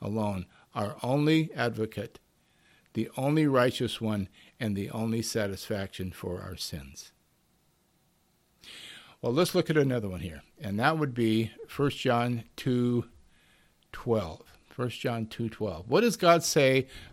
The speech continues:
about sin here? Well, First John two twelve, he says this,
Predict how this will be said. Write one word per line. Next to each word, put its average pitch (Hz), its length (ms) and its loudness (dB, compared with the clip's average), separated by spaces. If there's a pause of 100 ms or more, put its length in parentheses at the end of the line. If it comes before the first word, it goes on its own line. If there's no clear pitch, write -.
about 117 340 4
sin 110 300 2
here? 98 340 -2 (960)
Well, 139 260 4
First 160 300 -2
John 147 180 4
two 151 220 2
twelve, 147 380 6
he 135 120 4
says 147 460 6
this, - 680 0